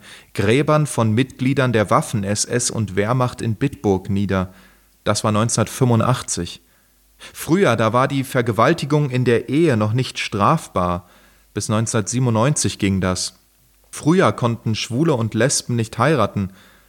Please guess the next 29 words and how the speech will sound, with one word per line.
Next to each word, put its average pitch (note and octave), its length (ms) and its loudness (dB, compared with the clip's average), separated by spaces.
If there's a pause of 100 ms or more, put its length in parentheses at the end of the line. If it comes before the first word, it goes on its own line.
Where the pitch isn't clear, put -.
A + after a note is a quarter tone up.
(220)
Bis - 180 -2
zweitausendsiebzehn A#2+ 960 0
war G2+ 140 2
das G#2 160 0
verboten. G#2 600 -2 (680)
Also A2 240 0
gerade A#2 400 2
eben A#2 240 2
noch. F2+ 320 -4 (1900)
Es C#3+ 160 0
ist D3+ 180 -2
richtig, D#3+ 380 0
dass A2 200 -2
die A#2 180 -4
A A2 100 2
F A2 120 -2
D B2+ 180 2
eine B2 180 0
Bedrohung A2 480 2
darstellt, A2 600 -2 (500)
aber C3+ 320 2
im C3+ 240 0
Zerspiegel C#3+ 840 0
ihrer A#2+ 400 -2
Wut F3+ 300 -2
gegen A#2+ 380 -2
Genderwahn A#2+ 760 2
und A2+ 240 -2
Gutmenschentum A#2 1040 0